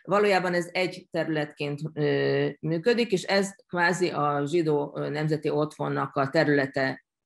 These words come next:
ö, lehetne, legalábbis a britek szerint. Ö, rossz nyelvek szerint azt hallottam, hogy a, a, hogy, ö, Churchill azért, ö, ö, te-, telepítette be ide a, a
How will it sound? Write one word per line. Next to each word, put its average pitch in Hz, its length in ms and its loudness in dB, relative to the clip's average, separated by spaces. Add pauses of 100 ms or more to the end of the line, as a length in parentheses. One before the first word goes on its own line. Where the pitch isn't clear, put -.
(100)
ö, 135 320 -4 (120)
lehetne, 135 720 0 (100)
legalábbis 143 580 -2
a 139 160 0
britek 143 360 -2
szerint. - 340 -8 (420)
Ö, 160 280 4
rossz 254 220 4
nyelvek 208 240 4
szerint 190 280 0
azt 196 160 0
hallottam, 170 400 -2
hogy 170 160 0
a, 156 120 0
a, 147 480 -4 (280)
hogy, 151 280 0
ö, 151 220 4
Churchill 220 440 0
azért, 185 480 2
ö, 160 240 2
ö, 156 220 -2
te-, 170 460 0
telepítette 165 680 -4
be 160 220 0
ide 156 300 0
a, 143 400 -2 (320)
a 139 540 -2